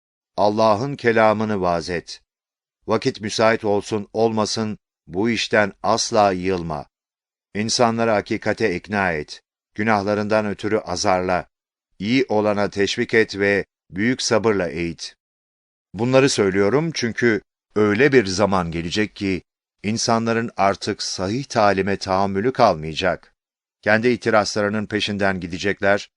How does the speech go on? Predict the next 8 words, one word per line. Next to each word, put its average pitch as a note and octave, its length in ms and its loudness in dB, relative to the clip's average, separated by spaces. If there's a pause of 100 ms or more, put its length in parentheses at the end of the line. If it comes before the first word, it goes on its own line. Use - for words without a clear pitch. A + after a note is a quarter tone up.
(300)
ne A2+ 160 0
işitmek G#2 460 -2
istiyorlarsa G2 800 0 (340)
onu G#2+ 260 -2
vaaz G2 300 4
eden F#2+ 300 -2
hocalar F2+ 560 0
edinecekler. E2+ 840 -6